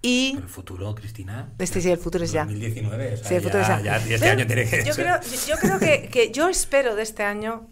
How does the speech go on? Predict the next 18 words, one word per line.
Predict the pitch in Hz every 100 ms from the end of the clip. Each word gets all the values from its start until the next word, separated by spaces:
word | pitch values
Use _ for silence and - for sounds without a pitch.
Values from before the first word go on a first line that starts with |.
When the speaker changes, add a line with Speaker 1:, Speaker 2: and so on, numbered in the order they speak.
| -
Speaker 1:
que | 185
saquen | 190 185 190 180 175 170 - - -
y | - 208
que | 226 214
depuren | 190 190 190 208 214 214
su | 214 -
herramienta | 170 165 165 151
de |
monetización. | 143 156 - 135 - 139 - 139
Speaker 2:
¿Sí? | - 156 165 - - - -
Speaker 1:
Sí, | - - 214 - -
yo | 175 226
creo | 247
que | 262 220
sí. | - - - - - _ -
Yo | 175 202
creo | 220 240
que | 240 220 202 185